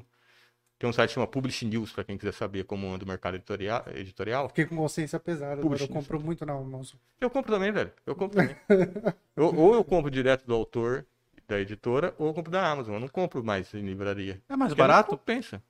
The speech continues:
Speaker 3: comprar direto do autor ou da editora?
Speaker 1: Geralmente sai o mesmo preço, às vezes, aí com o frete acaba ficando um pouco mais caro que a Amazon, tá ligado?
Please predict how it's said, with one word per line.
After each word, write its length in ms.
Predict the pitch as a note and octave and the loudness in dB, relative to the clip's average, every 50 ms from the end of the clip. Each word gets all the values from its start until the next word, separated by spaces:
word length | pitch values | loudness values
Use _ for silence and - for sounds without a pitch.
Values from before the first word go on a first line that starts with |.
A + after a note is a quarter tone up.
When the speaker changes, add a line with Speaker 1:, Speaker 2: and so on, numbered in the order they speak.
| _ - | _ -8
Speaker 3:
comprar 280 | - C#3 C3 D3 C#3+ | -6 -4 -2 -2 -2
direto 320 | C3 C#3 C#3 C3+ C3 - C#3 | 0 0 0 0 0 -2 -2
do 80 | C3 | -2
autor 340 | B2+ B2 B2 - D3 D3+ D3 | -2 -2 0 0 2 2 2
ou 220 | C3+ D3 D3+ E3 | 4 2 2 2
da 320 | D3+ C#3+ C3+ C3 B2+ B2 A#2+ A#2+ | 2 2 2 2 2 2 0 -2
editora? 540 | A#2+ A#2 A#2 A#2 - - D#3+ G3+ A#3+ F#3 - _ _ - - C3 | -4 -6 -8 -6 -4 -2 -2 -2 -2 -4 -10 _ _ -14 -10 -6
Speaker 1:
Geralmente 360 | A#2+ D#3+ F3 F3 F3+ F3 F3 | -2 -2 0 0 -2 -4 -4
sai 140 | - F#3 F3 | -2 -2 -2
o 40 | |
mesmo 180 | E3+ E3 D#3+ D#3+ | -2 -2 -6 -6
preço, 340 | - - E3+ F3+ F3+ - E3+ | -4 -2 0 0 0 -2 -4
às 60 | C#3+ | -2
vezes, 140 | C#3+ E3 G2 C3 | 0 0 2 2
aí 100 | D3 C#3+ | 2 0
com 100 | C#3+ - | -2 -8
o 20 | |
frete 320 | - - D3+ D#3 D3+ D3+ - | -6 0 2 2 2 0 0
acaba 180 | - D#3+ D3+ - | -2 -2 -2 -2
ficando 200 | - - D#3 D#3 | -2 -4 -2 -2
um 40 | C#3+ | -2
pouco 200 | - D3+ - D#3+ | -4 -6 -6 -6
mais 120 | D#3 D3 | -8 -6
caro 140 | - D#3 D3 C3 | -4 -4 -4 -2
que 80 | - F3 | -2 -2
a 100 | D#3 B2 | 0 0
Amazon, 240 | G#2+ G2+ F#2+ G2+ | -2 -4 -6 -12
tá 100 | - - | -10 -8
ligado? 300 | G#2+ G#2 G#2+ G2 - - | -6 -4 -4 -4 -4 -6